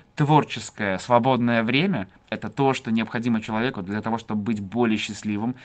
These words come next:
и менять этот мир к лучшему. Ну и, конечно же, понимать себя намного больше. Так и Анатолий Эдуардович с помощью этой технологии струнного транспорта,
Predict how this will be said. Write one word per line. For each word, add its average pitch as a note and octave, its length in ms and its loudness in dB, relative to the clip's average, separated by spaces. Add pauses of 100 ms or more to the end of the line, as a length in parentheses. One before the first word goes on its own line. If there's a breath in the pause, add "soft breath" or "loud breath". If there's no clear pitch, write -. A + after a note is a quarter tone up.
(160 loud breath)
и A2+ 80 4
менять G2+ 420 0
этот A2+ 220 -10
мир B2+ 180 -4
к - 80 -12
лучшему. D3 480 -6 (260 loud breath)
Ну B2 140 4
и, - 20 4
конечно G#2+ 360 -2
же, F2+ 100 -10
понимать G#2+ 480 0
себя G2+ 360 -2 (240 loud breath)
намного G2+ 440 0
больше. F2 400 -8 (560 loud breath)
Так D3 240 4
и D#3+ 40 4
Анатолий D3 480 4
Эдуардович B2 580 -2
с - 100 -12
помощью C#3+ 840 2 (440)
этой A#2+ 380 0
технологии A#2+ 720 0
струнного A#2 460 -2
транспорта, A#2 680 -6